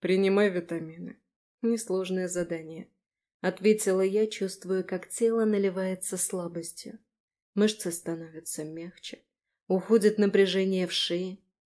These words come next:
Больше не бьет по вискам и по затылку. Спасибо. "Тебе не за что благодарить.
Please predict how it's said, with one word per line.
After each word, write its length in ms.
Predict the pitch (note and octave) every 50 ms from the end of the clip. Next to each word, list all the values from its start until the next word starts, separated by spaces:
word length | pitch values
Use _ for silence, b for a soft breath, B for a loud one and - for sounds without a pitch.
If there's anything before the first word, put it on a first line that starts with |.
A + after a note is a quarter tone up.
| _ _ _ _ _
Больше 480 | - G3 G3 A3+ A#3 A#3+ A3 - - A#3+
не 140 | A#3 A#3+ A#3+
бьет 420 | G#3+ A3+ A#3 A#3+ A3 G#3 A3 -
по 60 | -
вискам 580 | F3+ E3+ F3+ F3+ - - - - G3+ G3 G3 F#3+
и 80 | F3 E3+
по 80 | F3
затылку. 760 | E3+ - F#3 F3+ F3+ - F#3 F3 E3 D#3+ _ - - - - _ _ _ _ _ _ _
Спасибо. 680 | - - - - F#3+ F3+ - - - E3 E3+ E3+ F3 - _ _ _ _ _ _ _ _ _ _ _ _
"Тебе 400 | _ - - F#3 F3 E3+ F3+ F3+
не 240 | F3 F3 E3+ F3 F3+
за 140 | E3+ F3 E3+
что 200 | E3+ - - D#3+
благодарить. 760 | D#3+ - E3+ D#3+ E3+ E3 E3 E3 E3 E3+ D#3+ E3+ - - _